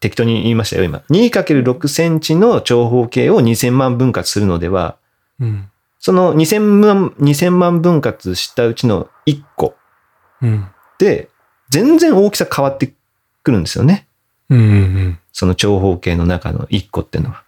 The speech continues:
Speaker 2: 一個の大きさがね。うん。
Speaker 1: そう。だから、そこで、えー、得られる光の量と、その、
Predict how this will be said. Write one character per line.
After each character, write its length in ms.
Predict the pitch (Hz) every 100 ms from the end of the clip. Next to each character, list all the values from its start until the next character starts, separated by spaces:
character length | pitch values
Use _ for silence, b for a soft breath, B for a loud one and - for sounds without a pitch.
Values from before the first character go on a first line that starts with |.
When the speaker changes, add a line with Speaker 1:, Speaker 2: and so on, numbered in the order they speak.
| -
Speaker 2:
一 140 | 127
個 160 | - 104
の 100 | 98
大 60 |
き 60 | 98
さ 100 | -
が 80 | 113
ね。 200 | 185 214 -
う 80 | 113
ん。 120 | 101
Speaker 1:
そ 300 | 98 98 - - - - -
う。 40 |
だ 60 | 190
か 100 | 185
ら、 320 | 180 151 - - _ _ _ _ _ _ _ _ _ _ _ B B _
そ 220 | - -
こ 200 | 220 277
で、 400 | 285 349 - - - _ _
え 200 | - 120
ー、 40 | 104
得 120 | 135
ら 100 | 156
れ 80 | 170
る 100 | 120
光 580 | - - 113 107 101 -
の 180 | - 110
量 240 | 117 107
と、 360 | 95 160 143 90
そ 140 | -
の、 760 | 92 85 85 87 71 - -